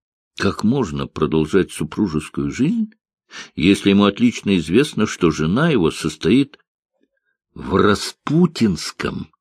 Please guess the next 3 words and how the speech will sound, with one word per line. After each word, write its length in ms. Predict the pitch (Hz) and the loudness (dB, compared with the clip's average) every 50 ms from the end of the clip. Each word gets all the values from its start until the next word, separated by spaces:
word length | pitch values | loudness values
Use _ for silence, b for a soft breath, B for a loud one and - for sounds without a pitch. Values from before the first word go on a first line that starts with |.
| _ _ _ _ | _ _ _ _
окружении?" 1200 | - - - - - - 123 147 147 127 - 90 80 73 64 55 55 58 57 - - - - - _ _ _ _ _ _ _ _ _ _ _ _ _ _ _ _ _ _ _ _ _ _ _ _ _ _ _ _ _ _ _ _ B B B B B B | -4 -4 -2 0 -2 0 2 2 2 2 0 0 0 0 0 -2 -4 -6 -6 -6 -8 -8 -10 -12 _ _ _ _ _ _ _ _ _ _ _ _ _ _ _ _ _ _ _ _ _ _ _ _ _ _ _ _ _ _ _ _ B B B B B B
"Это 480 | 80 80 80 - 87 85 82 80 80 | -4 -4 0 4 4 6 6 6 4
ты 440 | 78 - - 110 117 110 82 - - | 2 0 2 4 6 6 4 2 -2